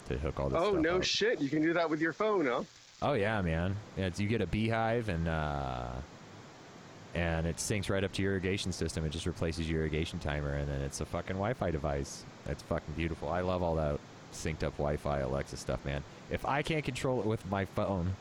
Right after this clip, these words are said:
Speaker 1: or with my voice, then I'm not interested in purchasing it anymore. Like, it's just dumb.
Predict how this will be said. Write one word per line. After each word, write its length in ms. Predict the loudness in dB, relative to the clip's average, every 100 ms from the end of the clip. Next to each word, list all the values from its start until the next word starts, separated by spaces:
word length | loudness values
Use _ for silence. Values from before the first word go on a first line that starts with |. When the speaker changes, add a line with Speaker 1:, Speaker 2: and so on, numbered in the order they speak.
| 0
Speaker 1:
or 140 | 2
with 200 | 4 2
my 140 | 0 0
voice, 600 | 2 2 2 0 -4 -10 -14 -16 -18 -16 -16 -4
then 120 | 0
I'm 160 | 2 2
not 240 | 2 2
interested 520 | 0 0 0 0 0 0
in 80 | 0
purchasing 460 | -2 -2 -4 -6
it 100 | -8
anymore. 440 | -10 -12 -12 -10 -10 -12 -14 -8
Like, 220 | -4 -2 -4 -10 -14 -8
it's 160 | -4
just 160 | -4 0
dumb. 260 | 0 0